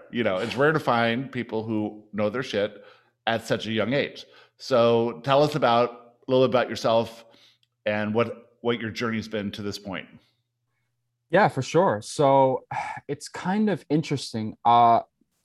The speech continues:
Speaker 2: from my understanding, what I had was what people call a Kundalini awakening. Uh, pretty, it was just, like, explosive. I had, like, these huge realizations, and,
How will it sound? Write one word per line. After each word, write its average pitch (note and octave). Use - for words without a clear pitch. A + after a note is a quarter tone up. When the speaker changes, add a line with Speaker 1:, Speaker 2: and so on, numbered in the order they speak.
Speaker 2:
from -
my E3+
understanding, E3
what B2+
I B2+
had C#3+
was C3+
what B2+
people C3+
call C3+
a F2+
Kundalini C#3
awakening. G3+
Uh, B2
pretty, E3+
it -
was D#3+
just, D3+
like, C#3+
explosive. B2+
I A2+
had, B2
like, A2+
these -
huge F3
realizations, C3
and, G#2+